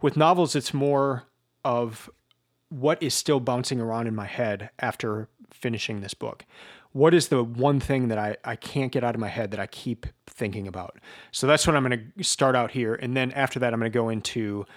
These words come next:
how Dostoevsky answers that question of,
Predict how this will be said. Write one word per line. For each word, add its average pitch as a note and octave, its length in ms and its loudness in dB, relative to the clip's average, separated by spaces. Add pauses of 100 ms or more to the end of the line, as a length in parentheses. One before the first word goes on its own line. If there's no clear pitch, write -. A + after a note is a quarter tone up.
(200)
how B2+ 300 2
Dostoevsky A2+ 1000 -4 (320)
answers B2+ 400 -2
that G2+ 220 -4
question G2+ 500 -4
of, G2+ 420 -6